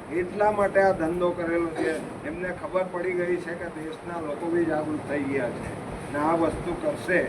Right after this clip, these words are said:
એટલે એને સાફ કરવા માટેનું વન ઇલેક્શન, વન નેશન એ લોકોએ બનાવ્યું. ખર્ચનો કોઈ સવાલ નથી.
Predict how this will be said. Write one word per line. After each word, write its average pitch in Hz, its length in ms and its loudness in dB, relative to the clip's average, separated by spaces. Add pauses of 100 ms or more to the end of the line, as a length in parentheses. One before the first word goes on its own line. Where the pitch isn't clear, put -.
(480)
એટલે 185 280 8
એને 180 300 8
સાફ - 440 -2
કરવા 180 220 2 (100)
માટેનું 170 520 -2
વન 180 200 0
ઇલેક્શન, 170 680 0
વન 170 120 0
નેશન 147 480 -4
એ 143 140 -2
લોકોએ 139 420 -4
બનાવ્યું. 151 540 -4 (800)
ખર્ચનો 202 540 6
કોઈ 208 200 4
સવાલ 202 440 8
નથી. 185 360 0